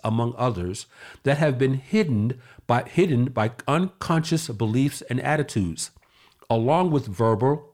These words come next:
verbal exploration. Along with verbal exploration, we use," listen to this, "along with verbal exploration, we use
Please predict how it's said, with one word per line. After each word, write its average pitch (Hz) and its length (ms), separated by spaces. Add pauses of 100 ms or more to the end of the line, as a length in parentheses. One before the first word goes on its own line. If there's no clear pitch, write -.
verbal 113 600
exploration. 135 800 (920)
Along 131 280
with 196 160
verbal 165 300
exploration, 123 840
we 123 120
use," 143 640
listen 165 300
to 196 80
this, 156 380 (500)
"along 135 360
with 185 140
verbal 175 460
exploration, 117 800
we 147 140
use 131 520